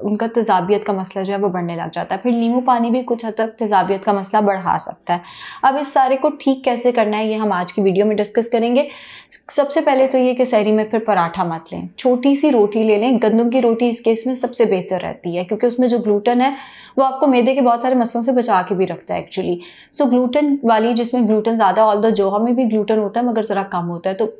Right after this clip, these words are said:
गंदम की रोटी खा ली, उसके साथ अंडे के बजाय कोई सब्ज़ी का सालन, सब्ज़ी भी,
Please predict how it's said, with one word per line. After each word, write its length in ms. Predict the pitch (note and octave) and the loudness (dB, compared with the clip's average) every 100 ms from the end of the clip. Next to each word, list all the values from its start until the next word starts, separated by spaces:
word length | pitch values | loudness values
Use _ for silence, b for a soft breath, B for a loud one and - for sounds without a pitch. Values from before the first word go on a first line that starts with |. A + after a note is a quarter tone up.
| - - | -6 0
गंदम 320 | A3 A3 C4+ | 2 4 2
की 120 | C#4 | 2
रोटी 320 | B3 A3 A#3+ | 2 2 0
खा 200 | B3 B3 | -2 0
ली, 100 | A#3+ | 0
उसके 420 | D4 - A3+ - B3+ | -2 -4 -4 -2 0
साथ 300 | B3+ A#3+ B3 - B B B - | 2 2 0 -6 B B B 0
अंडे 300 | B3 B3 C#4 | 4 4 4
के 140 | C#4 | 2
बजाय 360 | B3 A#3 A3+ A#3 | 4 4 2 2
कोई 160 | B3+ | -2
सब्ज़ी 420 | B3 G3+ F#3+ A#3 | 0 -2 0 -2
का 140 | A#3 B3 | 0 -2
सालन, 520 | A#3+ G3+ F#3+ A3+ C#4 | -2 -2 0 0 0
सब्ज़ी 440 | B3 G#3+ G3 B3 | 0 -2 0 0
भी, 340 | A#3+ C4+ D#4+ | 2 2 0